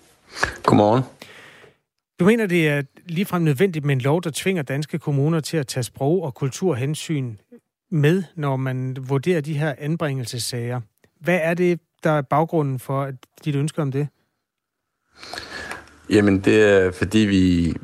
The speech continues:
Speaker 1: i vores forening igennem efterhånden rimelig mange år har en, som siger, erfaring med, at det er meget tilfældigt, hvordan at, øh, de her sager, de bliver behandlet i, i de forskellige kommuner. Og det forstås sådan, altså,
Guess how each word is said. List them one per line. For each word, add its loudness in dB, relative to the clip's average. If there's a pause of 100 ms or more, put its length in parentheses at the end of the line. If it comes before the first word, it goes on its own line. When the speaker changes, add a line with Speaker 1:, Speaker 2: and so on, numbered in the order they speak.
(140)
Speaker 1:
i 2
vores 2
forening 2
igennem 0 (200)
efterhånden 2
rimelig 6
mange 4
år 4
har -2
en, -2 (500)
som -12
siger, 4
erfaring 2
med, 6
at -2
det 4
er 2
meget 4
tilfældigt, 2
hvordan 2
at, 0 (260)
øh, 2
de 0
her 6
sager, 0
de -2
bliver 0
behandlet 2
i, 0 (320)
i -4
de -2
forskellige 0
kommuner. 2 (1600)
Og 2
det 4
forstås 4
sådan, 4
altså, 4